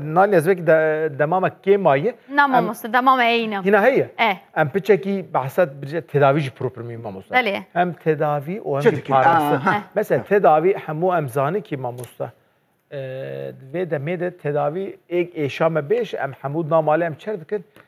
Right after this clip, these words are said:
Speaker 1: Em ama te, dermanê ek eş qutkirine em distînin. O piçekî eşame kêm dibe, em dibe temam. Em zani dibe sê çar saetê din car jî derdikeve, em car jî dermana bikar.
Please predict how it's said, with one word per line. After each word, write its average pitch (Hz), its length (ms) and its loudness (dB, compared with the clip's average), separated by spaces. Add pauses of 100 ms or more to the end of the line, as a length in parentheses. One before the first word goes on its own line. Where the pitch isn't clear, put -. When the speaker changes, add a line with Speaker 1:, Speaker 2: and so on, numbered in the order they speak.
(280)
Speaker 1:
Em 170 120 -6
ama 190 280 0
te, 160 120 -6
dermanê 156 680 0
ek 160 420 -4
eş 170 200 -6
qutkirine - 440 -10
em 123 280 -10
distînin. 147 520 -8 (440)
O 131 80 -4
piçekî - 460 -14
eşame 147 340 -6
kêm 151 360 -6
dibe, 139 160 -4
em 151 180 -6
dibe 123 160 -8
temam. 78 300 -16 (840)
Em 160 160 -2
zani 185 320 0
dibe 190 300 2 (640)
sê 165 100 -4
çar 180 220 -4
saetê 160 420 -4
din 160 120 -6
car 175 200 6
jî 131 140 -10
derdikeve, 151 420 -2
em 175 120 -6
car 143 140 -2
jî 120 100 -10
dermana 117 340 -10
bikar. - 160 -20